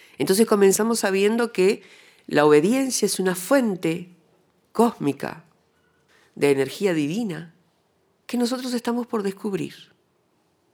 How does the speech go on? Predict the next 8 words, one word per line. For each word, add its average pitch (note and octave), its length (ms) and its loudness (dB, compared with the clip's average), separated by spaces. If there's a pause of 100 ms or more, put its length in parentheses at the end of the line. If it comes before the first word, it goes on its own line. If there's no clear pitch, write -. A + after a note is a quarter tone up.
(1120)
Dice F#3 260 2
así: - 380 -2 (100)
"Cuando F3+ 320 6
amamos C4 400 4
de F3+ 100 4
verdad, D3 540 -4 (920)
de D3 140 4
verdad, D3+ 380 -4